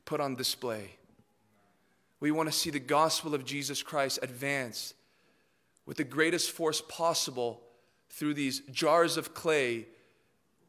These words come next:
We want to see God's word obeyed and applied so that his, his image can be reflected and shining through us.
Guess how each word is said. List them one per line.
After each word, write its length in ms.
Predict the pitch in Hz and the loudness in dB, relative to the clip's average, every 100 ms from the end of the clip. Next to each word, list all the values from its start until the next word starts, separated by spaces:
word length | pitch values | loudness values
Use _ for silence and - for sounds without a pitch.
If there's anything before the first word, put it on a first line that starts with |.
| _ _ _ _ _ _ _ _ _ _ _ _ _ _ 156 | _ _ _ _ _ _ _ _ _ _ _ _ _ _ -12
We 160 | 151 151 | 0 4
want 220 | 165 170 | 8 8
to 60 | 151 | 8
see 260 | - 170 | 4 2
God's 400 | 143 156 156 143 | 8 10 10 8
word 440 | 143 160 156 139 131 - - - | 4 8 10 8 4 -14 -10 2
obeyed 760 | 151 127 123 160 170 165 156 147 | 2 2 2 6 10 10 8 4
and 100 | 147 | 0
applied 680 | 139 - - 151 156 147 139 | 0 -2 4 8 8 6 2
so 280 | - 151 143 | 0 0 0
that 260 | 143 139 110 | 4 4 2
his, 640 | - 156 160 139 - - - - - - _ - | -2 2 4 4 0 -2 -10 -20 -20 -20 _ -2
his 260 | 165 151 - | 0 0 4
image 480 | 202 202 170 - - | 4 6 4 2 -2
can 240 | 165 151 | -4 -2
be 380 | 143 139 123 - _ _ _ | 0 -2 -2 -10 _ _ _
reflected 1000 | 107 104 - - 175 190 190 165 131 - - _ _ _ | -4 -2 0 4 6 6 4 0 0 0 -12 _ _ _
and 160 | 139 127 | -8 -4
shining 920 | - - 170 170 170 165 135 120 113 - _ - | 0 2 6 6 6 4 0 -4 -10 -20 _ -20
through 340 | - 143 143 123 | -12 -6 -2 -2
us. 520 | 98 - - - | -2 -8 -8 -12